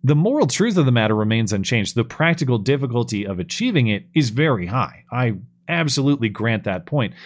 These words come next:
But at some point, you come into a, a, a situation where you have to ask yourself, "Well, do I prefer a difficult conflict with the prospect of moral, uh, uh, uh, with the prospect of, of moral truth, moral clarity, moral realization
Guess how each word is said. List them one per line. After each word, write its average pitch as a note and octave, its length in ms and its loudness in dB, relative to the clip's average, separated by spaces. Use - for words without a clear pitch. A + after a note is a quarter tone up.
But C#3+ 120 2
at C3 100 2
some F#3 240 2
point, D3+ 220 2
you B2+ 80 4
come C#3 200 0
into A#2+ 380 4
a, G2+ 140 2
a, F#2 480 -2
a F2 60 -6
situation B2+ 680 -2
where G#2 100 -2
you G2+ 100 -2
have G#2 160 -4
to G#2+ 120 -10
ask A#2 240 -4
yourself, F#2 380 -4
"Well, G#2 180 -2
do A#2+ 200 2
I B2+ 160 2
prefer B2+ 600 -2
a A2+ 200 0
difficult D3+ 580 -2
conflict B2+ 560 0
with G#2+ 160 -6
the - 60 -12
prospect B2 680 -2
of F#2+ 180 -4
moral, A#2 560 2
uh, A2+ 40 -6
uh, G2+ 420 -2
uh, G#2 100 -2
with G#2 140 -6
the A#2+ 60 -6
prospect D3+ 520 0
of, G2+ 240 -2
of F#2+ 180 -6
moral B2+ 400 2
truth, C3 520 0
moral A#2 320 2
clarity, A#2+ 580 0
moral A2+ 440 0
realization A2 1000 0